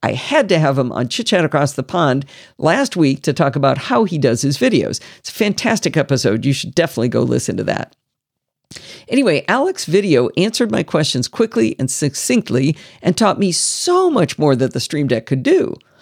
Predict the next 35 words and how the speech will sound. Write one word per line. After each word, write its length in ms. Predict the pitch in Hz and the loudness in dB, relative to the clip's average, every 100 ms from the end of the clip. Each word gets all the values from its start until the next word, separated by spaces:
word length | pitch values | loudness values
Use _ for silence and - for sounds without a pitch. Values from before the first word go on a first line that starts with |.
| - - | -20 -4
I 60 | - | 0
immediately 460 | 180 262 240 143 | 2 2 2 0
began 380 | 160 127 139 123 | 0 0 2 2
devouring 600 | 131 107 160 247 240 208 | 0 0 0 2 2 2
his 160 | 180 151 | 0 0
content 480 | 165 143 139 131 - | 0 0 2 0 0
as 120 | 135 | -2
I 80 | 135 | 0
started 400 | - 233 202 170 | 2 0 2 0
to 120 | - | 0
understand 440 | 151 139 - 131 | 2 0 0 0
the 40 | 117 | -2
power 380 | - 208 175 127 | -4 -2 2 2
of 120 | 110 | 0
this 160 | 120 | -4
device. 500 | - 110 147 - - - _ _ _ _ | -2 -2 -2 -2 -10 -14 _ _ _ _
For 120 | - 180 | -2 0
example, 520 | 202 254 - 151 - - - - | 2 0 2 0 -2 -16 -20 -4
I 80 | 190 | -2
said 260 | 214 392 370 | 0 0 2
just 200 | 196 - | -2 0
now 160 | 156 147 | 0 2
that 120 | - | 0
you 100 | 156 | 0
could 200 | 156 131 | 0 0
trigger 260 | 240 208 208 | -2 0 -2
text 320 | - 175 - | -2 -2 -2
expander 400 | 147 - 127 127 | -4 -2 -2 -2
snippets 440 | - 214 139 - | -2 -2 -2 -4
within 260 | 135 127 117 | -4 -2 -4
Stream 300 | - 233 175 | 0 0 0
Deck. 280 | - - - _ _ - _ | -2 -6 -20 _ _ -20 _
While 160 | 156 147 | -2 0
that's 280 | 131 - - | 0 -2 -8
true, 540 | - 381 311 180 180 | -4 0 4 4 2